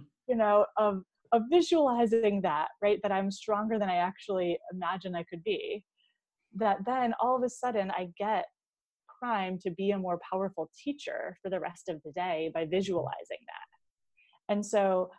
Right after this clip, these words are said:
I've been teaching that to teachers and saying, and teach that to your students too. Like, what if, like, the do now at the beginning of the period was, let's all prime ourselves for feeling powerful today. And so let's all take thirty seconds to visualize a time in our lives when we were successful and powerful.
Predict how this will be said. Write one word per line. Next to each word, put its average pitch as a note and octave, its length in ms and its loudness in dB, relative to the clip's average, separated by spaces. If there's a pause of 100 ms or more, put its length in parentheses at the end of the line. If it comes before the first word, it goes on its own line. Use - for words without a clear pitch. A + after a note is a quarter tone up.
(140)
I've A3+ 180 4
been A3+ 180 2
teaching A#3 440 -2
that E3 320 -2
to F3+ 100 -6
teachers F3+ 440 -2
and F#3 140 -4
saying, G3 180 -4
and G3+ 140 -4
teach C#4+ 300 -4
that E4+ 180 2
to B3+ 100 -2
your G#3 160 2
students B3 540 -2
too. - 320 -4
Like, F3+ 220 0
what G#3 240 4 (440)
if, G#3 180 4
like, F#3 280 2
the G3+ 60 6
do G3+ 220 4
now F#3+ 360 6
at F3 80 2
the F3+ 80 2
beginning F#3 480 4
of D#3+ 100 -2
the F3 60 0
period F#3+ 680 4
was, F3 360 4
let's F#3 260 2
all F#3 220 6
prime E3 340 0
ourselves A3+ 460 4
for G3 140 0
feeling E3+ 260 2
powerful - 580 -4
today. - 140 -6 (720)
And F#3+ 140 4
so F#3+ 120 4
let's F3 200 6
all F#3 300 4
take F#3+ 240 2
thirty F3 280 6
seconds G3+ 440 2
to F3+ 120 2
visualize F3+ 640 4
a E3+ 60 0
time E3 300 -2
in D#3+ 40 0
our D#3+ 140 0
lives E3+ 440 2
when E3 120 0
we D#3+ 100 0
were D#3+ 140 2
successful - 600 -6
and - 100 -8
powerful. G#3 760 2